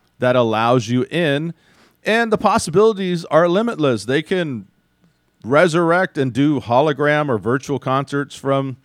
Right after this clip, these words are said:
Jimi Hendrix, the Beatles, Frank Sinatra. I mean, anything, anything's possible because the metaverse is beyond time and space.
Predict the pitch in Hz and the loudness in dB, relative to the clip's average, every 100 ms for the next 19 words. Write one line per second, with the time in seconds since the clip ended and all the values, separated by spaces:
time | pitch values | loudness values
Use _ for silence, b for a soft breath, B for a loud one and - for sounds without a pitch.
0 | _ _ _ _ _ 131 135 123 139 131 | _ _ _ _ _ -4 -2 0 0 0
1 | 139 - - - 127 135 131 127 113 - | -4 -4 -10 -6 -2 0 0 -2 -6 -12
2 | - _ _ _ _ _ _ 127 131 - | -18 _ _ _ _ _ _ -4 -4 -2
3 | 127 127 131 - 131 120 98 - _ _ | 0 0 -2 -2 -2 -2 -4 -12 _ _
4 | 180 262 269 143 90 78 165 208 226 190 | -2 0 -2 -2 -4 -2 -2 0 -2 -4
5 | - 175 220 117 82 - _ _ _ _ | 0 0 0 -6 -12 -16 _ _ _ _
6 | _ - 147 151 123 - - 127 143 196 | _ -10 2 2 2 -8 -8 -4 0 0
7 | 180 175 156 151 123 95 147 123 139 170 | 2 0 0 -4 -4 -2 -2 0 2 2
8 | 151 123 113 123 131 131 - 113 110 - | 2 0 -4 -2 -2 -2 -6 -10 -10 -8
9 | 107 90 - - | -8 -8 -14 -20